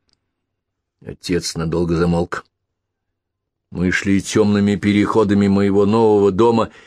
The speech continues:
и теперь они вовсе не казались мне страшными. «У тебя...»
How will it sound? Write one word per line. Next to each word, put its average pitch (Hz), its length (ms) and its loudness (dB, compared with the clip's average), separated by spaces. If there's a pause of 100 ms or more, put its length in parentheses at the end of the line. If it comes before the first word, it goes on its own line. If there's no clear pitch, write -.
(140)
и 92 100 -6
теперь 98 240 0
они 98 140 2
вовсе 110 320 0
не 107 80 0
казались 104 460 0
мне 120 120 0
страшными. 127 640 -2 (440)
«У - 100 -10
тебя...» - 600 0